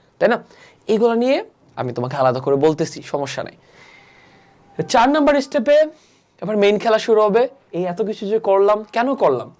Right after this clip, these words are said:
এই তিনটা সাবজেক্ট বাদে বাকি সাবজেক্টগুলোতে যে আমার এমসিকিউ এবং সিকিউ এক্সাম হবে, ওখানে যাতে আমি ভালো পারফর্ম করতে পারি, তাহলে এখন আমার দরকার হবে এমসিকিউ এবং সিকিউ সলভ করা। এগুলো সলভ করার জন্য যে বেসিক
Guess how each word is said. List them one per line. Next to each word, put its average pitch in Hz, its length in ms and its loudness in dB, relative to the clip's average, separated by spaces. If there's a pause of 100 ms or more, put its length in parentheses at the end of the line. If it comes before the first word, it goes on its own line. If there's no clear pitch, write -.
(320)
এই 143 80 -8
তিনটা 175 260 -2
সাবজেক্ট 175 520 -4
বাদে 160 220 2
বাকি 180 260 -2
সাবজেক্টগুলোতে 180 580 0
যে 175 140 2
আমার 170 160 -2
এমসিকিউ 165 460 0
এবং 202 120 -2
সিকিউ 269 340 0
এক্সাম 160 240 0
হবে, 135 180 -6
ওখানে 143 460 2
যাতে 254 180 0
আমি 240 120 0
ভালো 214 220 2
পারফর্ম 214 300 -2
করতে 135 240 -6
পারি, 101 180 -4 (520)
তাহলে 156 180 -8
এখন 143 340 -4
আমার 120 280 -4
দরকার 117 340 -2
হবে 139 220 -4
এমসিকিউ 135 640 -2
এবং 156 140 -2
সিকিউ 175 340 -2
সলভ 214 240 2 (100)
করা। 160 280 0 (580)
এগুলো 160 220 2
সলভ 180 260 2
করার 202 160 2
জন্য 202 220 0
যে 170 160 0
বেসিক 147 340 0